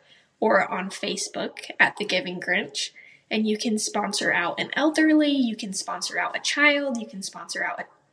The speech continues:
family, and you can either donate the money and we'll go shop for them,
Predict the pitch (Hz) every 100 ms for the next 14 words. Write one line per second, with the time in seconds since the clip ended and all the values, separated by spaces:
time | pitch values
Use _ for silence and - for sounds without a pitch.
0 | _ 277 262 269 262 254 254 - - -
1 | _ - 220 214 - 208 196 233 220 202
2 | 202 226 226 254 - 226 208 202 277 359
3 | - 214 202 196 196 - - - - 262
4 | 277 320